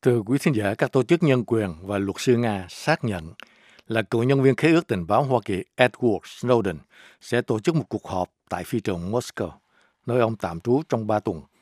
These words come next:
trong khi tìm kiếm một nước cho ông tị nạn chính trị. Người đứng đầu văn phòng ân xá quốc tế tại Nga, ông Sergei Nikitin nói tổ chức của ông nhận được một điện thư mời vào ngày hôm nay và sẽ tham dự.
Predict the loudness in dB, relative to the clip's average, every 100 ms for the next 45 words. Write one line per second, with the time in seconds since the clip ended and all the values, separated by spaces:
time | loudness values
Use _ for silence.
0 | _ _ _ -2 0 2 0 0 -4 -2
1 | -2 -2 -2 0 0 0 -2 -2 -6 -8
2 | -10 -6 -4 -2 -2 -6 _ _ _ _
3 | _ _ _ _ -14 0 4 4 6 4
4 | 4 2 0 -2 -2 -2 0 2 0 0
5 | 2 2 0 -4 -2 -4 -8 -20 _ -4
6 | -4 -2 -2 -2 0 0 0 -4 _ _
7 | -2 -2 0 0 2 0 -2 -2 -4 -8
8 | -4 -2 0 2 2 0 -10 _ _ -4
9 | 0 0 0 -2 -2 -6 -6 -2 0 2
10 | 2 -2 -6 _ _ -6 -4 -4 -8 -8
11 | -4 -2 -2 -6 _ _ -8 -6 -4 -4
12 | -2 0 -2